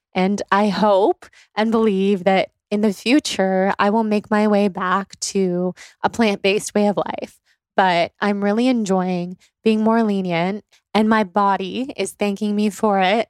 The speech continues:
times a million. So I've been making a lot of protein at home, like different types of meat. I've been doing ground turkey, ground beef with rice and avocado and vegetables.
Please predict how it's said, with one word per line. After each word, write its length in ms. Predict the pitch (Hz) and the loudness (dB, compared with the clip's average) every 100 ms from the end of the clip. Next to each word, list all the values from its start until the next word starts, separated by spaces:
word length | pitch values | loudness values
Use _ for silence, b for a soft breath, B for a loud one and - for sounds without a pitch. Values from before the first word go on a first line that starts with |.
| _ | _
times 600 | - 220 214 208 202 208 - | -8 -2 0 0 0 -4 -4
a 80 | 196 | -2
million. 540 | 202 196 185 196 190 b b b | 0 0 -2 -4 -8 b b b
So 140 | 226 | 0
I've 220 | 233 196 | 0 0
been 200 | 226 220 | -2 0
making 300 | 208 196 226 | -2 -2 0
a 40 | 247 | 2
lot 180 | 240 | 2
of 260 | 233 247 - _ | 0 -2 -8 _
protein 440 | - 220 220 208 202 | 0 0 0 -4 -2
at 160 | 226 | -2
home, 540 | 190 196 185 190 247 320 _ _ _ - | -2 -2 -2 -2 -6 -14 _ _ _ -2
like 240 | 185 - | 0 0
different 340 | 208 190 202 190 | -4 -2 -4 -2
types 280 | 202 185 | -2 -2
of 180 | 208 175 | -4 -6
meat. 320 | 175 196 285 - | -8 -4 -4 0
I've 200 | 196 196 | 0 0
been 160 | 214 202 | -2 0
doing 380 | 208 202 202 | 0 2 0
ground 580 | 190 185 185 185 185 185 - | 0 -2 0 0 -2 -6 -2
turkey, 500 | 330 277 269 262 226 | 0 0 -2 -2 0
ground 460 | 196 190 196 185 | 0 -2 -2 -6
beef 440 | 196 196 285 - - _ _ _ | -6 -2 -4 -6 -16 _ _ _
with 400 | 185 165 190 196 | 0 2 0 -2
rice 640 | 196 214 226 262 - - - - | -2 0 0 -2 -4 -10 -10 -4
and 500 | 202 202 190 185 185 - | -2 0 0 -2 -4 -2
avocado 1040 | 170 180 - - 254 254 247 233 233 226 | -2 -2 -4 0 2 2 2 2 2 0
and 200 | 185 180 | -2 -2
vegetables. 880 | 180 233 - 247 196 196 190 185 | -2 -2 -2 -4 -2 0 0 0